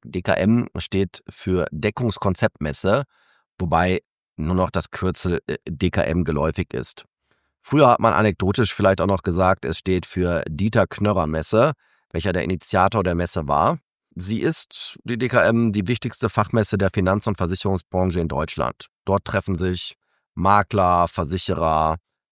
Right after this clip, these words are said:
Dienstleister, Softwarehäuser, Verbände, Start-ups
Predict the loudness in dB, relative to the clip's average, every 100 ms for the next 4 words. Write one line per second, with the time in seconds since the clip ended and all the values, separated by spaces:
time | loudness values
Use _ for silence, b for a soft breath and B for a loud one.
0 | _ -4 0 2 0 2 4 4 2 0
1 | 2 4 4 2 -2 -2 -4 -2 -2 -2
2 | -2 0 0 2 0 0 0 0 0 0
3 | -2 -4 0 2 2 0 0 0 0 -8
4 | -10 -10